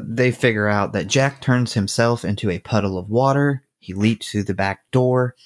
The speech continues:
and then turned himself back into a snowman.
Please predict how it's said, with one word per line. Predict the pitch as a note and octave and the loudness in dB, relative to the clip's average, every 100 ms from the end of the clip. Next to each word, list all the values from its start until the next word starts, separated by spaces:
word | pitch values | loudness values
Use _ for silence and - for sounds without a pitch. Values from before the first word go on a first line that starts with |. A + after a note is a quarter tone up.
| _ - | _ -4
and | G#2 | 0
then | G#2 | 0
turned | G2+ A#2+ A2+ | 0 0 0
himself | A#2 G#2+ - G#2+ G#2 _ _ _ _ | 0 0 2 0 0 _ _ _ _
back | B2 B2 B2+ | 0 0 2
into | B2+ B2+ | 0 2
a | B2 | 2
snowman. | - D3 D#3 C3 G2 | 2 2 2 2 -2